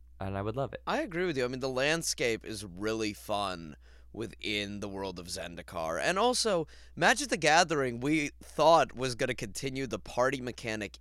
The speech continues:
Speaker 2: in the Forgotten Realms set, and they never did.
Speaker 1: Mm-hmm.
Speaker 2: So maybe this is the only
Speaker 1: Which, that don't make
Speaker 2: lifeline.
Speaker 1: no damn sense.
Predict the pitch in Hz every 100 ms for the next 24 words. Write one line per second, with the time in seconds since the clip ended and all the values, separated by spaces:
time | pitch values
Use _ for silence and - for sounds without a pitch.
0 | - 117 127 110 110 101 101 107 104 104
1 | 98 98 - 120 107 85 - - - -
2 | 147 165 160 165 156 147 139 180 113 87
3 | 98 147 139 143 185 208 127 143 165 165
4 | 180 147 113 135 - 135 151 151 160 123
5 | 180 196 185 139 135 127 135 143 156 180
6 | 185 151 127 127 123 - 113 110 117 -
7 | -